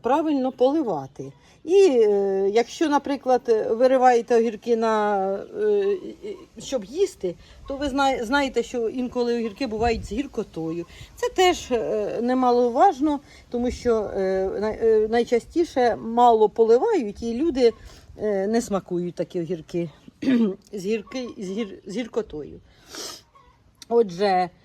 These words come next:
е, основні, е, завдання — це, звичайно, правильний полив огірка. Ну, як правильно, е, поливати огірки в відкритому ґрунті?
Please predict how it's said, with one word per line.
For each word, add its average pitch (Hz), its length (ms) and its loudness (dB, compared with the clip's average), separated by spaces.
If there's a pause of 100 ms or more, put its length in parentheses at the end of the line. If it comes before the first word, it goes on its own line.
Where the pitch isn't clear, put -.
(280)
е, 165 680 -4
основні, 254 640 0
е, 196 240 -2
завдання — 254 560 0
це, 220 240 -2
звичайно, 208 640 -4
правильний 190 600 -4 (180)
полив 202 380 -2 (240)
огірка. 156 460 -12 (1000)
Ну, 480 100 0
як 403 200 2
правильно, 220 600 0
е, 190 100 0
поливати 180 540 -4
огірки 175 360 -4
в - 20 -4
відкритому 175 500 -10
ґрунті? 170 480 -10